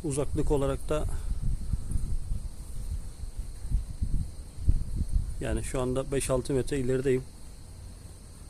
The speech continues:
Nesneleri gördüğü zaman bu şekilde otomatikman tanıyor ve takip ediyor.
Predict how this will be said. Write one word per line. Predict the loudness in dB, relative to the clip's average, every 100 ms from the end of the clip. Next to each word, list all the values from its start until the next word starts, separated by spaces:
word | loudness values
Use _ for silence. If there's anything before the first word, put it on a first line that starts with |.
| -12 -12 -12 -14 -14 -14 -12 -12 -2
Nesneleri | 0 2 4 4 4 2 0 -8 -10 -12 -14 -10 -12 -12 -14 -14 -12 -8 -6 -6 -10 -14 -12 -12 -12 -12 -12 -12 -12 -12 -14 -14 -14 -12 2
gördüğü | 4 6 4 2
zaman | 2 2 0
bu | 0
şekilde | -2 -4 -2
otomatikman | 0 2 0 0 -4 -4
tanıyor | 0 2 4 2 0 -8 -14 -6
ve | -4
takip | 2 2 2 -2
ediyor. | 0 -2